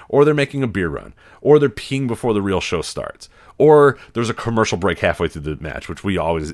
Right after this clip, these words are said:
is always gonna happen, which kills it for me too. They come back from the commercial. There's a little bit more people in the crowd.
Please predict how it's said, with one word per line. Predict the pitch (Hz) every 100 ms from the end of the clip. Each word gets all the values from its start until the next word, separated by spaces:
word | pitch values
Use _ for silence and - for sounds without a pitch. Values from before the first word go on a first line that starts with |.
| -
is | 80 80 98
always | 95 85
gonna | 76 73
happen, | 69 62 - - _
which | 98 -
kills | 101 76
it | 73
for | 78
me | 71
too. | - - _ - - _ _
They | - 117
come | 147
back | 127 107
from | 98
the |
commercial. | - 87 73 67 - _ _ -
There's | 160 160
a |
little | 139 117
bit | 98
more | 80 85
people | 73 87 80
in | 71
the |
crowd. | - 65 52